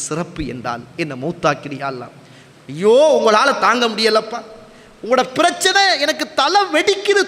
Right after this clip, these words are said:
தூக்கு போட்டு சாகணும் போல இருக்குது. யா அல்லாஹ், ஏன் தான் என்ன உசுரோட வச்சிருக்கியோ தெரியாது, மௌத்தாக்கிடு." இப்படியெல்லாம் நீங்க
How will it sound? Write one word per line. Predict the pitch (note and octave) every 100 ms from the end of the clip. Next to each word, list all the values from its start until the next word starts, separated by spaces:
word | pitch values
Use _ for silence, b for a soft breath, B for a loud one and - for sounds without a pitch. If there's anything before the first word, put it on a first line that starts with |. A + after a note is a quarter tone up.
| -
தூக்கு | F#4+ G4 G4 G4
போட்டு | G4 G4 -
சாகணும் | D#4 F#4+ G4 G4+ G4
போல | G4 G4 F#4
இருக்குது. | F#4+ G4 G4 F4 G#3+
யா | D4+
அல்லாஹ், | F#4 F#4+ G#4 D#4+ E4
ஏன் | G#4+ G#4+
தான் | G#4+ G#4+ G4+
என்ன | G4 E4+
உசுரோட | E4 G#4 G#4+ G#4+ G4+
வச்சிருக்கியோ | G4 G4+ G4 G4 G4+ G4+
தெரியாது, | F#4+ G4 F#4+ F#4+ F#4 F#4 B B3
மௌத்தாக்கிடு." | F#4 A4+ - A4 A4 G#4 G#4 G#4+ - - - - - A3
இப்படியெல்லாம் | - C#4+ C#4+ C#4+ D4+ F4 G4 E4
நீங்க | C4+